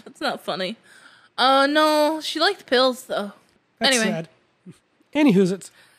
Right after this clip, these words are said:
Speaker 2: Um,
Speaker 1: I like pills.
Speaker 2: Eric Draven,
Speaker 1: Like
Speaker 2: the Crow, now the Crow, has got a mission. He's just on the prowl for these dudes that he saw attack him and his fiance.
Speaker 1: Yeah, he,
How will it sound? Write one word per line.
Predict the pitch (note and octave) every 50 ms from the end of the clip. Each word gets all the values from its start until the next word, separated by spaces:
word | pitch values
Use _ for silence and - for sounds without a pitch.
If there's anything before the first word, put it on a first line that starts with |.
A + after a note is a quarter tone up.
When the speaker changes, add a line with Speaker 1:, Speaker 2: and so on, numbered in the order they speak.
| _ - - _ - - -
Speaker 2:
Um, | A#3+ A3+ A3 G#3+ G#3+ G3+ G3+ G#3+ - - _ _ _ _ -
Speaker 1:
I | C4 E4+ A4+ D5 C5+ -
like | -
pills. | - C4+ B3+ A#3+ C4 D4 F#4 F#4+ - - - - _ _ _ _ _ _ _ _ -
Speaker 2:
Eric | A3+ A#3+ C4 B3 - -
Draven, | - A#3+ A#3 A3+ A3 G#3 F#3+
Speaker 1:
Like | F3 C#3 - - F3
Speaker 2:
the | G3 G3+
Crow, | - - A3 A3+ G#3+ G#3 F#3+ E3+ E3 D3+ A#2+ C3
now | F#3 G#3 G3+ G#3 G3
the | G#3
Crow, | - - G#3+ F#3+ F#3 F3 F3 E3+ E3 - - - _ _ _ _ _ _
has | - G#3+ G3+ E3+
got | G3 G#3+ G#3 G3+
a |
mission. | G3+ G3+ F#3+ - - E3+ D3
He's | D#3 G#3+ G3+ F3
just | G#3+ G3 - - - _ _ _
on | G3+ G#3 G#3+ A3 G#3+
the | A3
prowl | - - - - A3 G#3 G3 G3+ G3 F#3+ F#3+ F#3
for | - - - F#3+
these | F#3 G3 F#3 D3+
dudes | C3+ C#3 G3 G3+ G3+ F#3+ D#3 F3
that | E3
he | D#3 F#3+
saw | F3 - - G3 F3+ F3 E3+ D#3+ D3 - _ _ _ _ _ _ _ _ _
attack | G#3+ G#3 G#3 - A3+ G#3+ G3 - - -
him | A#3 G#3+ G3+
and | G3+ F#3+
his | F#3+ F3+ -
fiance. | - G#3 G3 F#3 F3+ F3 - F#3 E3 D#3 D#3 C#3+ -
Speaker 1:
Yeah, | - C4 C4 A#3+ A#3 A3+ A3+ A#3
he, | A#3+ B3+ C4 A#3